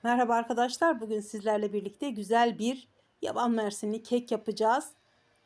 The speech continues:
Hem kalıbımızı denemiş olacağız, hem de çayımızın yanına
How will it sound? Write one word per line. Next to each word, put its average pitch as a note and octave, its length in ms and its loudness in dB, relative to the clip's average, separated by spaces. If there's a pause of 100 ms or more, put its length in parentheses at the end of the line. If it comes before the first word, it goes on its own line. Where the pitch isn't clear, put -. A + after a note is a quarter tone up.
Hem D#4 220 0
kalıbımızı C4 540 -2
denemiş C4+ 360 -2
olacağız, C4 580 0
hem B3+ 260 -2
de A#3 200 2
çayımızın G#3 580 -2
yanına A#3 600 0